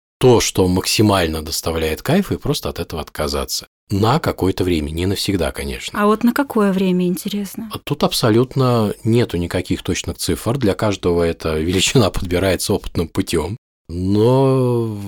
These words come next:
Speaker 1: человек должен соскучиться, причем соскучиться сильно по тем удовольствиям, которые ранее в его жизни имели место быть. Хотя это такая противоречивая точка зрения в том плане, что в нейрофизиологических исследованиях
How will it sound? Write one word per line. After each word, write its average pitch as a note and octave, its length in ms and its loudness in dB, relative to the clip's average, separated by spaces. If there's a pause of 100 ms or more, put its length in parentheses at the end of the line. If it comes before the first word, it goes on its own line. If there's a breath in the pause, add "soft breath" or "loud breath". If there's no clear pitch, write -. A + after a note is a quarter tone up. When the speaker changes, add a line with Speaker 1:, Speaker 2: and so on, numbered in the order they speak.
(380)
Speaker 1:
человек G#2+ 360 4
должен G2 260 4
соскучиться, - 760 2
причем F#2 320 0
соскучиться - 640 -2
сильно F#2 540 4
по D2+ 160 -4
тем D2+ 220 -4
удовольствиям, E2 640 -2
которые F#2 560 0
ранее A2 400 6
в F#2+ 40 6
его F#2 260 6
жизни F#2+ 320 2
имели F2 240 2
место F2 340 -2
быть. D#2 200 -6 (440)
Хотя F#3+ 640 2 (260)
это B2+ 580 0 (220)
такая A#2+ 260 2
противоречивая A#2+ 880 4
точка - 340 0
зрения A#2+ 440 4
в - 60 -6
том F#2 120 0
плане, A2 300 0
что G2 280 0
в F#2 240 0
нейрофизиологических G#2+ 1080 2
исследованиях G2 800 0